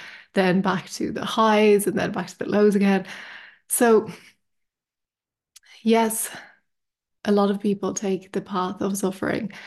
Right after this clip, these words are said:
but it is not necessary in order to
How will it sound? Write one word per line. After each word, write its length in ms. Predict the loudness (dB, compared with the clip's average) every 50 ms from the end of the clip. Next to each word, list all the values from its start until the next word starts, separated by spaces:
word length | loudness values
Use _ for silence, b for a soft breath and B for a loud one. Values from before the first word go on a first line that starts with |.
| B B B B B _ _ _
but 580 | 2 4 6 4 4 2 -2 -4 -6 -10 b b b b b b b b b _ _ _ _
it 180 | 2 2 4 6
is 180 | 6 4 4 4
not 220 | 2 2 2 2
necessary 640 | 0 0 0 -2 -4 -4 -4 -2 -2 -2 -2 -2 -4
in 240 | -4 -4 -4 -6 -4
order 420 | -6 -6 -6 -4 -4 -4 -6 -6
to 480 | -6 -10 -6 -4 -2 -2 0 -2 -4